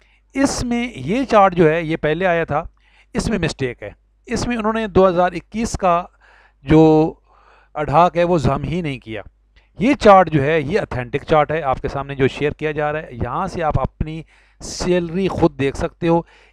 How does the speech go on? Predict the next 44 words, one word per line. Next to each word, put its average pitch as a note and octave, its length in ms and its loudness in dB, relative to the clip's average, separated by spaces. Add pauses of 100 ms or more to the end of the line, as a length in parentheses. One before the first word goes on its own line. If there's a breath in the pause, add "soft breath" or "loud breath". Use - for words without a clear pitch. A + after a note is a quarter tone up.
इसका A#3 300 -2
PDF A3+ 400 -2
link G#3+ 220 -4
भी A3 100 -2
मैं G3 180 -4
दे E3 120 -2
दूँगा, F#3 280 -2
आप D3+ 340 -2
उसको D#3 300 0
खुद F3 280 4
भी D#3 300 0 (920)
जो D3 80 0
है D3+ 240 -2
वो, D3 220 0 (840)
अ, - 40 -20 (100)
download D3+ 400 4
करके C#3+ 360 -4
इससे D#3 340 -10 (100)
देख B2+ 160 -8
सकते C3+ 220 -12
हो। - 100 -14
थोड़ा G#3+ 180 2
सा A3+ 100 -2
मैं G3+ 120 -4
तरीका E3 260 -6
बता C#3+ 260 2
दूँ, D3 140 0
कुछ - 180 -4
को D#3 100 -2
समझ F3+ 280 -2
नहीं D3 140 -6
आ C3+ 80 2
रही C3 140 -4
कि - 80 -4
इसमें C#3 240 -6
देखना C3+ 280 -4
कैसे A#2 320 -6
है। G2+ 100 -10 (680 soft breath)
For B3 340 10
example, F3+ 420 0
ये E3+ 60 -4
चौदहवाँ D3+ 380 4
scale A2 340 -10
है। G#2+ 80 -12